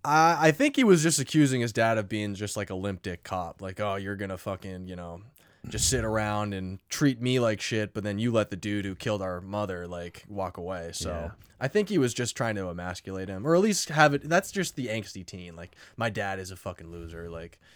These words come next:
Speaker 1: you know, he can't even get his dick hard now. Like,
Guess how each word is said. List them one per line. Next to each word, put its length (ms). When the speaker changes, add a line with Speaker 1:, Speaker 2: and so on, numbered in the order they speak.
Speaker 1:
you 80
know, 300
he 80
can't 180
even 160
get 120
his 100
dick 220
hard 220
now. 280
Like, 340